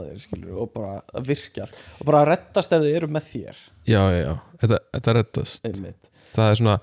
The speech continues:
Speaker 2: mottóið.
Speaker 1: Já, það er mottóið. <laughs> Reddingarnir. Eh,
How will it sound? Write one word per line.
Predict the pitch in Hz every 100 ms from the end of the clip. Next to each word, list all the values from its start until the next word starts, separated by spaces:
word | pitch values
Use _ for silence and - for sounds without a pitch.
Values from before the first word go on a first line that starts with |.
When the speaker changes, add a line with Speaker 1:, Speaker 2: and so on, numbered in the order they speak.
| - -
Speaker 2:
mottóið. | 120 117 - - 80 - -
Speaker 1:
Já, | 104 92 92
það | 135 117
er | 117
mottóið. | 135 - - - - - - -
<laughs> | - - 127
Reddingarnir. | 135 - 127 110 - - - - - -
Eh, | 131 135 139